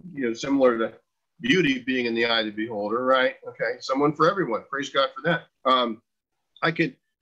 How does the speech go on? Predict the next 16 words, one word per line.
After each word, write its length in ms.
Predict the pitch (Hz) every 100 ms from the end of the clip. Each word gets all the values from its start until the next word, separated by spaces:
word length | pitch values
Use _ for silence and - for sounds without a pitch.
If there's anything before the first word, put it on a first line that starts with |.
| -
I 60 |
can 160 | 160 160
think 200 | 180 180
of, 120 | 147
like, 280 | 139 123 _
three 200 | 160 196
different 360 | 185 170 143 127
bands 520 | 151 151 117 107 -
where 200 | 127 131 - _ -
I 80 | 175
remember 420 | 226 185 165 135
right 300 | 120 147 196 165
where 200 | 175 160
I 100 | 151
was 240 | 143 -
sitting 340 | 165 135 110